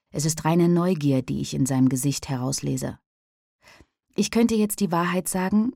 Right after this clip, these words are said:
dass ich ihn attraktiv finde und ihn gerne kennenlernen würde. Aber Angst habe, dass ich mich in ihn verknallen könnte,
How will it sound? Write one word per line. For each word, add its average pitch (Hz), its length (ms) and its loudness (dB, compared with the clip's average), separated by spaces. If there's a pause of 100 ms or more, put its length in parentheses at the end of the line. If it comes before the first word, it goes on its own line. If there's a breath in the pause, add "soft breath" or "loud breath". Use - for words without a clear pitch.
(140)
dass 170 220 -4
ich - 100 -6
ihn - 140 -2
attraktiv 156 540 -4
finde 123 360 -4 (140)
und 143 260 -2
ihn 143 280 2
gerne 147 260 2
kennenlernen 135 500 2
würde. - 280 -10 (720)
Aber 160 380 4
Angst 180 320 0
habe, 175 360 -2
dass 160 160 -2
ich 165 120 -6
mich 165 140 -2
in 165 80 0
ihn 156 160 2
verknallen 165 480 2
könnte, 143 380 -2